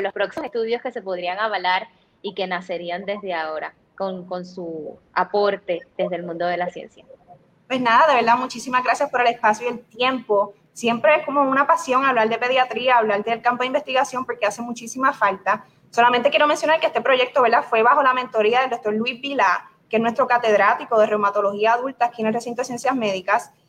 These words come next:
Speaker 2: Él fue, ¿verdad? tuvo muchas de las ideas y a pesar de ser un reumatólogo adulto, tiene un interés bien particular en lo que es la reumatología pediátrica.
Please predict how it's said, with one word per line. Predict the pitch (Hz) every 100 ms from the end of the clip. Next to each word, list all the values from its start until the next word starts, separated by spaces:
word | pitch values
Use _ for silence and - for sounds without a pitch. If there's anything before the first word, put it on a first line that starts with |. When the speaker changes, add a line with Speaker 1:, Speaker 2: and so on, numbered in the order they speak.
| _ -
Speaker 2:
Él | 202 240 - - _ -
fue, | 226
¿verdad? | 254 262
tuvo | 254 233
muchas | 247 254
de | 247
las | 262
ideas | 240 254 311 302
y |
a | 240
pesar | 233 220
de | 226
ser | 262
un | 277
reumatólogo | 277 277 269 269
adulto, | 262 254 285 269
tiene | 226 226
un | 262
interés | 277 285 240 240 247
bien | 233 254 269
particular | 262 277 262 254 277
en | 269
lo | 240 214
que |
es | 220
la | 220
reumatología | 233 254 254 247 254 254 247 240
pediátrica. | 240 247 262 254 220 202 202